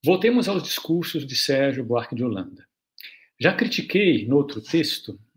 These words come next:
é, nesse Regularidade e Ordem das Povoações Mineiras, a tese de Holanda em Raízes do Brasil,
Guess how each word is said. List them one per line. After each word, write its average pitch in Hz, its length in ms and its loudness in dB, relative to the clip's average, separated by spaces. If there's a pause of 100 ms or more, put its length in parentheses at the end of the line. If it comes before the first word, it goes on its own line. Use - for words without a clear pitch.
(100)
é, 101 140 -8
nesse 123 280 0
Regularidade 120 600 2
e 123 40 2
Ordem 120 220 2
das 113 120 0
Povoações 107 600 -4
Mineiras, 123 380 -2
a 156 80 4
tese 156 320 4
de 135 100 2
Holanda 151 560 2 (520)
em 139 80 2
Raízes 139 360 0
do 151 60 0
Brasil, 117 500 4